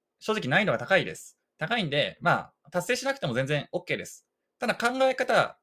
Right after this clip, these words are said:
を知っておけばですね、えー、成果が出るスピードが速くなる。例えば一年とか二年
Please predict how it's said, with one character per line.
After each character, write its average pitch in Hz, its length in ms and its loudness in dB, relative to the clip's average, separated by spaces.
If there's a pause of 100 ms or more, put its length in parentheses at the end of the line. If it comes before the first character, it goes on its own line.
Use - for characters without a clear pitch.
を - 280 4 (140)
知 - 120 -10
っ - 20 -20
て 185 100 2
お 175 60 6
け 226 100 -2
ば 135 80 4
で 95 60 -6
す - 100 -16
ね、 104 220 -14 (420)
え 113 380 -4
ー、 - 20 -10
成 226 180 4
果 220 80 0
が 143 100 4
出 170 100 2
る 117 100 -2
ス - 120 -12
ピ 190 80 -2
ー 180 40 0
ド 175 60 2
が 170 80 2
速 202 100 0
く 123 80 -8
な 104 80 -8
る。 - 160 -14 (460)
例 240 80 4
え - 40 4
ば 135 80 4
一 127 160 0
年 160 760 0
と 147 80 -2
か 117 80 2
二 147 100 4
年 107 300 4